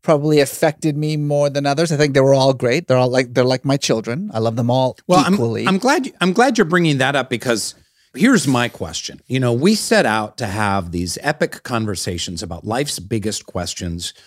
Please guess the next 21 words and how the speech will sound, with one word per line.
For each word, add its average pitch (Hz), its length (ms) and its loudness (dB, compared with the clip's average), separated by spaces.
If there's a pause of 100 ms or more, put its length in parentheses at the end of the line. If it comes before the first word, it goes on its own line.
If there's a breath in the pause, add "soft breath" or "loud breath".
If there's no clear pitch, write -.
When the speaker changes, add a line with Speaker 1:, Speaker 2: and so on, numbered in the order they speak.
(320 loud breath)
Speaker 2:
from 98 180 -6
a - 40 -4
human 156 400 2
perspective. 131 680 -4
We 107 120 -4
wanted 107 320 -4
some 98 160 -8
humor. 160 640 2 (260 loud breath)
We 127 140 -2
wanted 110 320 0
heart. 143 680 -2 (440 soft breath)
We 120 180 -2
wanted 117 680 -2 (360 soft breath)
intellect, 165 920 0 (380)
philosophy, 180 680 0
psychology, 160 800 0
spirituality, 160 1000 0
sociology, 156 1000 0 (160 loud breath)
all 160 180 2
the 160 140 4
ologies, 143 800 0